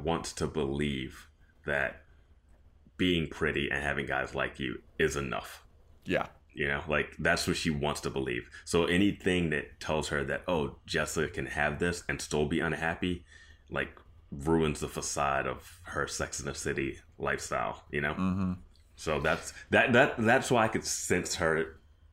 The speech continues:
Speaker 1: if that was her reasoning for her to say this line and be that defensive. Otherwise, it's just so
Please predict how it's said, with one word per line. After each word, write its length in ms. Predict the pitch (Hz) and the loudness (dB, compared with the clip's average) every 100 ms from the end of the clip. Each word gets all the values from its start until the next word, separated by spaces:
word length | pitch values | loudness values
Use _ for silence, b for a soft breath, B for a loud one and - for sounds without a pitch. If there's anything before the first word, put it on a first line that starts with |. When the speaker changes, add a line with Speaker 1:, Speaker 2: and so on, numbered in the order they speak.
| _ _ - - - | _ _ -20 -8 2
Speaker 1:
if 200 | 107 - | 2 4
that 100 | 107 | 4
was 120 | 92 | 4
her 100 | 92 | 4
reasoning 440 | 82 80 73 73 67 | 4 2 2 -2 -4
for 100 | 67 | -4
her 120 | 76 | -2
to 120 | 71 | -2
say 300 | - - 73 | -4 0 0
this 240 | 71 80 73 | 2 0 0
line 260 | 78 80 | -2 0
and 100 | 73 | -2
be 120 | 64 | -2
that 200 | 69 71 | -2 -2
defensive. 600 | - - 73 85 113 113 - - - _ - | -4 -4 -4 0 -2 -2 -10 -20 -20 _ 2
Otherwise, 640 | 107 110 80 67 65 - - | 6 6 6 2 -2 -8 -6
it's 200 | - - - | -2 0 2
just 340 | - - - | 0 0 -4
so 380 | - - 110 - | -4 0 0 0